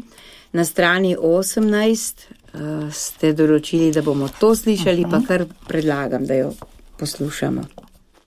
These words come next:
Speaker 2: Bili so že takrat. Vem, da so bili. Morali so biti, a, a se jih ne spomnim. Ne na tak način. V mehkobi pogledov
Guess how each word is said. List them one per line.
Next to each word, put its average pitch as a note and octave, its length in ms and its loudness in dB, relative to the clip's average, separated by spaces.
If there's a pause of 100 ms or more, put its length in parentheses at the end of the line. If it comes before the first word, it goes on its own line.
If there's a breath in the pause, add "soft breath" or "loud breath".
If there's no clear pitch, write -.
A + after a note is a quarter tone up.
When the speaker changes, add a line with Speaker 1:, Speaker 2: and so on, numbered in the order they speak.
(440)
Speaker 2:
Bili G#3 460 4
so C#4 160 -4
že G#3+ 180 0
takrat. F#3 680 -10 (1080)
Vem, F#3+ 440 4
da F3 140 -4
so E3+ 220 -12
bili. D#3+ 440 -8 (760 soft breath)
Morali G#3+ 560 4
so E3+ 220 -8
biti, E3+ 400 -2 (640 loud breath)
a, G3 60 -2 (140)
a G3+ 120 0
se G3 160 -4
jih G#3+ 160 2
ne F#3 120 0
spomnim. F3+ 680 -2 (1160 soft breath)
Ne A#3+ 160 6
na A#3 100 2
tak A3+ 280 -6
način. F3 580 -4 (1040 soft breath)
V E3+ 60 0
mehkobi F#3 680 2
pogledov E3 720 -2